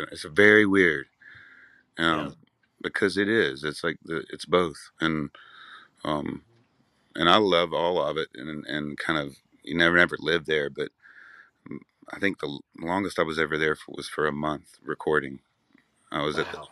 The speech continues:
Speaker 1: at the old A and M studios there, and
Speaker 2: Oh, no way.
Speaker 1: Yeah,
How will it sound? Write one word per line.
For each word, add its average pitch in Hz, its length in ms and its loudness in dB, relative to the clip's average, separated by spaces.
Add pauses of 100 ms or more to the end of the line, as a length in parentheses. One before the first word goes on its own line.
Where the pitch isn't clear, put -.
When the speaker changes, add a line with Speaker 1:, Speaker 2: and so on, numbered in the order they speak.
(140)
Speaker 1:
at 80 140 0
the 78 80 0
old 73 260 0
A 76 120 2
and 76 120 -2
M 76 160 -4
studios 71 600 -4
there, 71 240 0
and 69 140 -12 (720)
Speaker 2:
Oh, 175 400 -8
no 175 160 -12
way. 170 460 -8 (140)
Speaker 1:
Yeah, 82 500 4